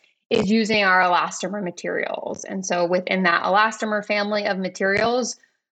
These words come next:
we have, uh, energy returning materials, and we have energy, uh, dampening materials. And so as you start to look at new applications and figure out, you know, what is the right material to use based on the desired performance, we'll start to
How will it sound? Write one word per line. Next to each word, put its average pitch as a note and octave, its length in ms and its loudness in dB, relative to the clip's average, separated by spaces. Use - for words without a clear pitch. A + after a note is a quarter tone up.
we G#3 180 2
have, F3 460 2
uh, D#3+ 300 0
energy G#3 360 2
returning C4+ 420 0
materials, B3 840 0
and G3 180 -2
we F#3 140 -2
have F3 300 2
energy, F3+ 840 0
uh, E3 240 2
dampening G3 420 0
materials. - 720 -4
And G#3 180 0
so G3+ 80 4
as F#3+ 160 2
you F#3+ 60 0
start C4 320 0
to A#3+ 80 4
look G#3+ 200 2
at G#3 80 -2
new G3 140 2
applications G3 840 2
and F#3+ 160 -2
figure F3+ 260 0
out, E3+ 220 4
you F#3 60 -4
know, E3 180 2
what F#3 300 2
is A3 180 2
the F#3+ 120 2
right F3+ 240 0
material F3 540 -2
to - 140 -10
use E3+ 320 -2
based - 480 0
on F3+ 200 2
the F3 100 2
desired E3+ 520 2
performance, G3 760 2
we'll B3 160 2
start A3+ 280 0
to G#3 80 -2